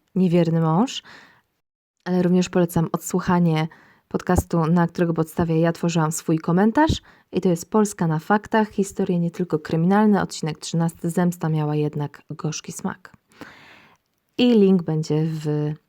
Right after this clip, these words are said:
opisie. Ale ja dzisiaj skupię się na zemście, która ma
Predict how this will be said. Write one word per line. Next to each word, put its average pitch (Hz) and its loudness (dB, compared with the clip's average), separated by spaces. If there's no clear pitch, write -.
opisie. 165 -4
Ale 208 0
ja 226 2
dzisiaj 185 -2
skupię - -6
się 175 -4
na 156 -2
zemście, 180 -2
która 165 -2
ma 156 -2